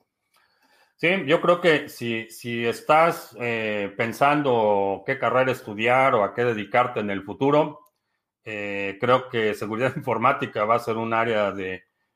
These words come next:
aun cuando se va a automatizar mucho, va a haber mucho desarrollo de inteligencia artificial y otras cosas,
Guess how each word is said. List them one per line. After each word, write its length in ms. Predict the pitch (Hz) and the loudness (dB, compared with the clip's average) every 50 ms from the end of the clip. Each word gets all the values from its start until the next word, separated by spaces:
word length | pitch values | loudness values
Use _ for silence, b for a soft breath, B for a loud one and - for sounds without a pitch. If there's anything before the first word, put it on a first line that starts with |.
| _ _ | _ _
aun 320 | - 123 135 151 170 147 | 2 4 4 4 2 2
cuando 460 | 147 139 127 127 113 113 110 107 104 | 2 2 2 2 2 2 2 2 2
se 120 | 101 - 110 | 2 2 2
va 100 | 113 123 | 4 4
a 40 | 135 | 4
automatizar 680 | 135 - 127 117 113 107 - - - - 120 120 120 | 2 0 -4 -4 -4 -6 -8 -10 -4 0 0 0 0
mucho, 840 | 120 123 123 127 123 - - 123 123 123 120 123 120 117 113 104 101 | 0 -2 -4 -4 -6 -4 -2 0 0 2 2 2 0 0 -2 -4 -4
va 80 | 101 107 | -4 -2
a 20 | |
haber 200 | 104 104 104 101 | -2 -2 -4 -6
mucho 380 | 101 101 101 107 101 - 117 107 | -6 -8 -8 -10 -6 -4 -4 -4
desarrollo 520 | 98 - 104 98 104 113 113 110 107 104 | -4 -4 -4 -2 0 0 0 0 -2 -4
de 140 | 101 98 98 | -4 -6 -8
inteligencia 560 | 98 95 98 - 101 98 95 120 110 98 110 | -8 -10 -12 -14 -14 -12 -10 -10 -8 -6 -8
artificial 500 | 101 - - 95 98 - - 123 123 117 | -8 -8 -10 -20 -12 -4 -2 -2 0 -2
y 40 | 110 | -2
otras 260 | 110 - 110 110 - | -6 -6 -6 -6 -4
cosas, 480 | - - 120 113 104 104 - - _ | -2 -2 -2 0 0 -2 -2 -4 _